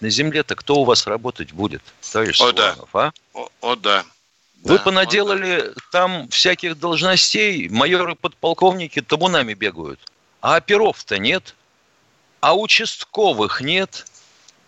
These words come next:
Speaker 1: Все заменили какой-то сплошной бумагоморательской деятельностью,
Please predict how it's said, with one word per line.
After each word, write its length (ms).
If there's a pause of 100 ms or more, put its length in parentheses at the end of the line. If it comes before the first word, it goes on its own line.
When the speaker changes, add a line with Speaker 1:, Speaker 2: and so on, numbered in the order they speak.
Speaker 1:
Все 300
заменили 480
какой-то 540
сплошной 580
бумагоморательской 1120
деятельностью, 800